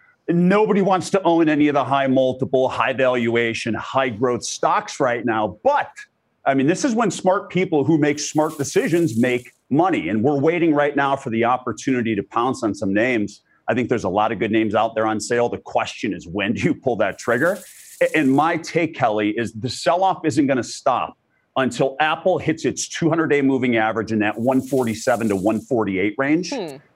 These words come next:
Speaker 1: The market's just not washed out yet. But you take a look at a, at a name like Microsoft. It's down almost twenty percent from its peak. Hybrid cloud is a thing of the future. It's trading below its two hundred-day moving average.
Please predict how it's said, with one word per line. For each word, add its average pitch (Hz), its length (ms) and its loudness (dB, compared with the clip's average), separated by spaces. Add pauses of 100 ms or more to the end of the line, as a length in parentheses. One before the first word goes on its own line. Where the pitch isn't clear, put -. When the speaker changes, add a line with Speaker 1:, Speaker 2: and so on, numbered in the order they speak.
(160)
Speaker 1:
The - 60 -4
market's 117 340 -2
just 117 240 -2
not 110 240 -2
washed 101 340 0
out 139 240 0
yet. 160 220 2
But 160 120 -2
you 185 60 0
take 240 220 0
a 233 60 2
look 196 200 0
at 185 80 2
a, 127 220 2
at 147 100 2
a 135 60 2
name 139 180 2
like 127 200 0
Microsoft. 120 580 -2
It's 113 140 -6
down 156 220 2
almost 147 340 -2
twenty 139 240 -2
percent 127 440 -4
from 113 140 -2
its 98 160 -6
peak. 107 400 -4 (360)
Hybrid 156 440 -2
cloud 135 340 0
is 120 100 -2
a 113 60 -2
thing 117 240 -2
of 104 60 -2
the 101 80 -4
future. 113 420 -2
It's 107 160 -4
trading 185 420 0
below 139 300 2
its - 160 -6
two 123 220 -2
hundred-day 110 340 0
moving 101 340 0
average. 98 480 -2